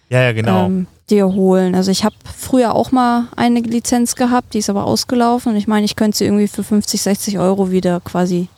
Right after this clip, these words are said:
Speaker 2: wieder reaktivieren.
Speaker 1: Ja, ich hab das auch gehabt. Ich hab P H P Storm früher gehabt, weil ich dann doch deutlich mehr P H P programmiert habe.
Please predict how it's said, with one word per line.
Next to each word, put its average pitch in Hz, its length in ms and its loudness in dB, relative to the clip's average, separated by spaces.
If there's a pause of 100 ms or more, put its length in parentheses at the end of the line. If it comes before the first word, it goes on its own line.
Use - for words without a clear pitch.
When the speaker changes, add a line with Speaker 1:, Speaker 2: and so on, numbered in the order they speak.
Speaker 2:
wieder 196 200 -2
reaktivieren. 185 760 -2 (540)
Speaker 1:
Ja, 120 100 0
ich 123 180 -2
hab 147 80 -2
das 123 160 -4
auch - 160 -2
gehabt. 127 180 -2
Ich - 80 -10
hab 123 160 -6
P 120 140 0
H 117 80 2
P 123 200 0
Storm 120 300 -2
früher 120 300 -2
gehabt, 110 280 -2
weil 101 100 0
ich - 60 -8
dann 98 220 -2
doch 104 240 -4
deutlich - 400 -2
mehr 104 140 0
P 107 180 -4
H 101 40 0
P - 180 -4
programmiert 110 500 -2
habe. 104 300 0